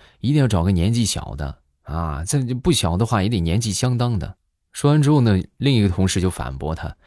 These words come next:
：“我不同意啊，我觉得找对象就得找个大的，体贴啊。你找个小的，我前两天就找了个小的，我就跟他说，我说咱们俩谈了这么长时间了，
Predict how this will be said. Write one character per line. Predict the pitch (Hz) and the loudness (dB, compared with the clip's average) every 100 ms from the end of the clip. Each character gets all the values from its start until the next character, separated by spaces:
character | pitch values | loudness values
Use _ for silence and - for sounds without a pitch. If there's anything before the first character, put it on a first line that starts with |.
| _ _ _ | _ _ _
：“我 | - | 0
不 | 143 | 2
同 | 123 135 | 4 4
意 | 147 | 4
啊， | 113 104 92 85 - | 2 2 0 -4 -6
我 | 98 117 | 0 4
觉 | 170 | 4
得 | 180 | 4
找 | 147 113 | 4 4
对 | 147 | 2
象 | 123 117 | 2 2
就 | 110 | 0
得 | 117 | 0
找 | 107 78 | 0 -2
个 | 95 | 0
大 | 104 78 | -2 -2
的， | 71 | -4
体 | - 80 | -6 -8
贴 | 78 98 104 - _ | -4 -2 -4 -8 _
啊。 | 92 101 104 95 - | -4 0 0 -4 -6
你 | 117 | -2
找 | 127 123 | 4 4
个 | 147 | 4
小 | 107 113 | 4 2
的， | |
我 | 117 101 | 4 2
前 | 113 | 2
两 | 135 117 | 0 2
天 | 110 110 | 2 2
就 | |
找 | 98 85 | 0 0
了 | 98 | 0
个 | |
小 | 98 76 76 | -2 -4 -4
的， | 82 - _ _ _ - | -6 -8 _ _ _ -4
我 | 90 | -2
就 | 107 | 2
跟 | 117 | 2
他 | |
说， | 110 113 | 2 2
我 | 95 | 2
说 | 107 | 2
咱 | 110 110 | 0 0
们 | 104 | 0
俩 | 92 90 | 0 -2
谈 | - 104 | -2 -2
了 | |
这 | 113 | 0
么 | 107 | -2
长 | - 98 | 0 -2
时 | 101 | 0
间 | 104 104 | 0 0
了， | 90 | -2